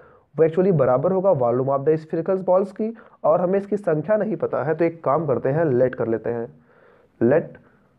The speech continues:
जो number of spherical balls हैं,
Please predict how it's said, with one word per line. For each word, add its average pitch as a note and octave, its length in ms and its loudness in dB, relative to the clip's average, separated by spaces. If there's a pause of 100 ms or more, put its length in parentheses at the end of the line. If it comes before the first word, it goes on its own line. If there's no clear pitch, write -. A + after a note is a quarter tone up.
(180)
जो C3 220 0
number B2 500 2 (220)
of C3 520 -2 (400)
spherical C3 560 0 (140)
balls C#3 440 2 (160)
हैं, C#3 440 -2